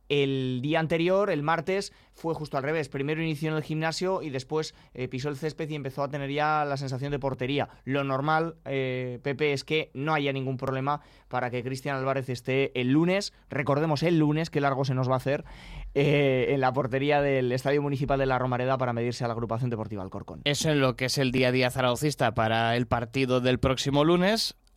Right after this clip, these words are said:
Speaker 2: Hoy también te he visto, y uniéndolo con esta entrevista a un protagonista de lujo, al Pichichi, el Real Zaragoza esta temporada, Juanjo Narváez,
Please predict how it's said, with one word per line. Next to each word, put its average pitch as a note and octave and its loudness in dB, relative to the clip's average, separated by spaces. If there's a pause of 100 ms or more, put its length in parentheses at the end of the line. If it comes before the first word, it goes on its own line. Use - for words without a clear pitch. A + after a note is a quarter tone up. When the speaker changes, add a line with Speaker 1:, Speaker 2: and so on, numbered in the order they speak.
Speaker 2:
Hoy D3 6
también D3+ 2
te C#3+ 2
he - 6
visto, D#3 2
y B2+ -2
uniéndolo C3+ 4
con C#3 2
esta C#3 -2
entrevista C3+ 2
a B2+ 4
un C3+ 0
protagonista B2+ 0
de A#2+ 2
lujo, C#3 2
al C#3+ 0
Pichichi, B2+ -2
el A#2+ 4
Real B2 4
Zaragoza B2+ 2
esta B2 2
temporada, B2 4
Juanjo B2+ 0
Narváez, B2+ 4